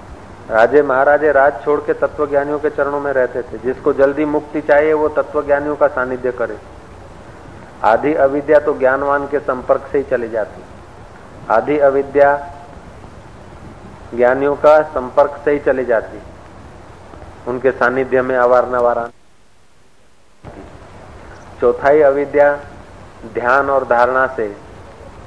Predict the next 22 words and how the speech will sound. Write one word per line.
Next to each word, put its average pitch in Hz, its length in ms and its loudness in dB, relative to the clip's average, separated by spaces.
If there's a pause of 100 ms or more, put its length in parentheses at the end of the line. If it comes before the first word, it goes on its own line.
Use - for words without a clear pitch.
(140)
ब्रह्मचिंतन 120 640 -4
से, - 800 -14
और 107 80 -2
बाकी 117 360 0
चौथाई 143 420 2
अविद्या 139 400 2
जो 135 160 0
है 135 160 4
प्रणव 131 420 -2
का 127 140 0
जाप 120 340 -2
करने 113 240 -6
से 113 140 -8
नाश 107 260 -6
हो 101 80 -10
जाती 98 220 -12
है। - 100 -20 (1500)
अविद्या 120 360 2
के 131 140 2
चार 120 300 2
भाग 104 300 -4
हैं, 110 400 -6